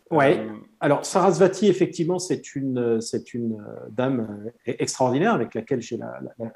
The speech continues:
Speaker 1: la, la chance de travailler. Elle est, euh, donc, c'est une Indienne. Elle est aujourd'hui basée aux États-Unis, mais c'est une ancienne entrepreneuse.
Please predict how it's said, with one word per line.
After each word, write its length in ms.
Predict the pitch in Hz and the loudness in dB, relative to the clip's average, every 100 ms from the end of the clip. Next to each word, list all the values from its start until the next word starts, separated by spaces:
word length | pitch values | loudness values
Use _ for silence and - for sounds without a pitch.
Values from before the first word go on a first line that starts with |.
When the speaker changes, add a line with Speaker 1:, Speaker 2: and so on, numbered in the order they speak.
| 117 | -14
Speaker 1:
la, 120 | 113 113 | -14 -14
la 60 | |
chance 260 | 110 139 120 | -10 -8 -4
de 80 | 117 | -4
travailler. 480 | - 117 135 208 | -2 -2 2 2
Elle 280 | 226 123 127 | 2 2 4
est, 280 | 131 131 - | 2 2 -6
euh, 260 | 120 120 117 | -4 -2 -2
donc, 280 | 113 110 | -4 -6
c'est 240 | - 117 - | -8 -8 -2
une 180 | 113 117 | 0 2
Indienne. 360 | 131 170 226 | 4 6 6
Elle 100 | 156 | 6
est 140 | 127 127 | 2 0
aujourd'hui 380 | 117 127 117 131 | -2 -4 -6 -2
basée 220 | 117 120 | 0 0
aux 40 | |
États-Unis, 420 | 117 117 113 170 | -2 -4 -4 0
mais 100 | 214 | 0
c'est 240 | 143 135 - | 0 -4 -2
une 80 | 147 | -2
ancienne 280 | 160 165 | 0 -2
entrepreneuse. 680 | 135 - 120 123 165 240 135 | -2 -4 -6 -4 -4 -2 -4